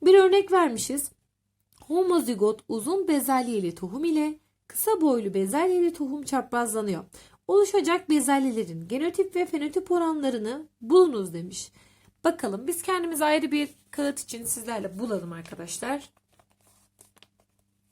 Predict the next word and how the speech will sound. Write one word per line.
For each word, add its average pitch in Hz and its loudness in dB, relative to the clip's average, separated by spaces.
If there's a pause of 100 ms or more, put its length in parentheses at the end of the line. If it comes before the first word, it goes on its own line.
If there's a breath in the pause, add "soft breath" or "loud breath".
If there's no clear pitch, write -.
(2500)
Nedir? 240 0